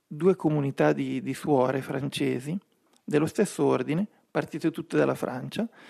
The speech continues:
che sono integrate, una in ambiente ebraico e una in ambiente arabo. Pregano in arabo o pregano in ebraico, lavorano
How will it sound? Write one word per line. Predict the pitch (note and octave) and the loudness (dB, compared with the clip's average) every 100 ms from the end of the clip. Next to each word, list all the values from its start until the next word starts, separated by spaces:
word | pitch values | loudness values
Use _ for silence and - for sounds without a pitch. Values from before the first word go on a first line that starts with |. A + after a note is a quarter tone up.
| - - | -20 -8
che | - A3 | -4 0
sono | C4 E3 | 2 2
integrate, | D3+ A#3 G3+ F#3+ A#3+ G#3+ | 2 2 4 4 4 2
una | E3+ G3 | 4 2
in | D3 | 2
ambiente | D3 D3+ F#3+ G#3 | 0 2 2 2
ebraico | G3+ D#3 D#3 F#3 | 4 6 4 4
e | D3+ | 0
una | C#3+ | 2
in | |
ambiente | C3+ C3 C3 B2+ | 0 0 -4 -2
arabo. | G#2+ - B2 C3 | -2 -2 -2 0
Pregano | - B2+ B2 | 2 4 2
in | B2+ | 2
arabo | D3+ D#3 D#3+ D#3+ | 4 6 4 4
o | G#3+ - C#3 | 2 0 -4
pregano | D3+ C3 - | -4 -4 -4
in | C3 | 0
ebraico, | C#3+ E3 D#3+ E3 - A#3+ - - - - - | 4 4 4 2 2 0 -2 -20 -20 -12 2
lavorano | D3+ C3+ C#3 C#3 D#3+ G#3 C#4 - | 2 6 6 6 6 4 2 -4